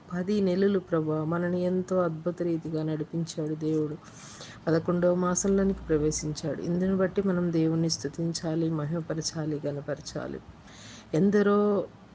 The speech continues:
ఈ పది నెలల్లో ఎందరో ఈ లోకంలో లేకుండా మరణ పడకల మీద వెళ్ళిపోయి ఉన్నారు. అటువంటి వారి,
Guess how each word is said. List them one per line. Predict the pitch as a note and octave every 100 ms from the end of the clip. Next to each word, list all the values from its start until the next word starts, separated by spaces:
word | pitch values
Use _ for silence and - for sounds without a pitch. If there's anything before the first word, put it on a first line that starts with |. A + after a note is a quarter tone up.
| -
ఈ | F3+ F#3+
పది | F3+ F3
నెలల్లో | F#3+ F#3 F3+ F3+ F3
ఎందరో | E3+ E3+ F3 F3+ F3+ F#3 -
ఈ | F#3
లోకంలో | D#3 D#3+ E3+ F3+ F3+ F3
లేకుండా | E3+ D#3+ E3 E3 E3 E3 F3
మరణ | E3+ E3+ F3
పడకల | F3+ F3+ F3+ F3+ F3
మీద | E3+ E3 E3 - - - - -
వెళ్ళిపోయి | D#3+ D#3+ D#3+ D#3+ D3+
ఉన్నారు. | D3+ D#3 D3+
అటువంటి | - E3+ F3+ F3 F#3 F3+ F#3
వారి, | F3+ F3+ G3 A3